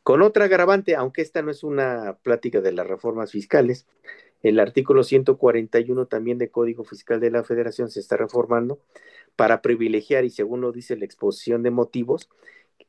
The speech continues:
la, como, como un medio de garantía para asegurar el interés fiscal, el billete de depósito. Es decir, que lo que pretende la autoridad es que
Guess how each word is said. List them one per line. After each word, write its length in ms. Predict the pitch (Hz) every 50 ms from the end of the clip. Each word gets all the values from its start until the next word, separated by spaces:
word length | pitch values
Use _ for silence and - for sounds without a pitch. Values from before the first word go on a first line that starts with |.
| _ _ _ _ _
la, 460 | - - 113 107 107 101 98 98 95 -
como, 580 | - 120 110 107 104 107 107 104 110 117 117 - _ _ _ -
como 260 | - 113 113 123 135
un 100 | 143 143
medio 260 | 143 139 135 135 127
de 120 | 117 104
garantía 680 | 98 107 98 98 98 98 101 - 123 123 131 135 135 - _ _ _ _ _ _ _ _ - _ _ _ _
para 180 | - 104 101 101
asegurar 420 | 98 - 104 110 110 110 113 113
el 120 | 117 110 107
interés 420 | 104 98 - 101 98 107 104 -
fiscal, 540 | - 107 104 - - - 143 160 214 226 208 _ _ _ - - _ _ _ _ _ _ _ _
el 160 | - - 110 107
billete 380 | 110 110 113 113 107 - 107
de 100 | 104 98
depósito. 640 | 95 101 101 - - 98 - - - _ - - - - _ _ _ _ _ _ _ _ _ _ -
Es 160 | - 113 117
decir, 460 | 120 117 107 - 139 127 131 131 131
que 320 | - - 117 110 - - _ _ _ _ _ _ _ _ _ _ _ -
lo 440 | 104 101 98 101 104 104 101 95
que 100 | - -
pretende 500 | - - 120 104 101 - 123 120 123 131
la 100 | 123 131
autoridad 680 | 131 127 123 - 139 131 123 123 120 131 131 131 127 _ _ _ _ _ _ _ _ _
es 240 | - 127 123 123 -
que 300 | _ - 127 123 - -